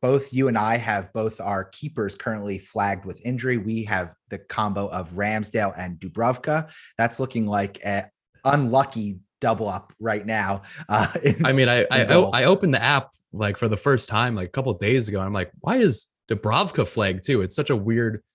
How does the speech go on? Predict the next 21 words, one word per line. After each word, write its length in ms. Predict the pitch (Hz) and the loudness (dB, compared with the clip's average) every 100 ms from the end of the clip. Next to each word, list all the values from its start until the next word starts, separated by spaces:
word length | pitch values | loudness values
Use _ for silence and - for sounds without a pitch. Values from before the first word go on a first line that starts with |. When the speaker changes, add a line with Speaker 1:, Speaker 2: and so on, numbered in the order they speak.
| _ _ | _ _
Speaker 2:
sighting 440 | - - 123 117 98 | -6 0 2 0 -2
to 100 | 98 | -4
see, 220 | - 110 | -2 -2
like, 180 | 98 92 | -2 -6
we 200 | 98 120 | -4 0
actually 300 | 117 - 123 | 0 0 -2
invested 420 | 95 90 107 - | -2 -2 -4 -2
in 80 | 101 | -4
to 60 | 87 | -4
have 320 | 95 101 95 | -2 -2 -4
two 320 | - 110 110 | -2 0 0
playing 400 | 110 101 98 101 | 0 -2 -2 -2
goalkeepers 580 | 90 95 104 107 139 131 | -2 -2 0 -2 0 0
and 120 | 95 | 0
they're 180 | 95 85 | -2 -4
both 220 | 104 117 | 0 0
flagged 400 | - 107 98 110 | -2 0 0 2
at 80 | 110 | -2
the 80 | 104 | -2
same 280 | - 107 98 | -2 -2 -2
time. 320 | 101 104 | -2 -2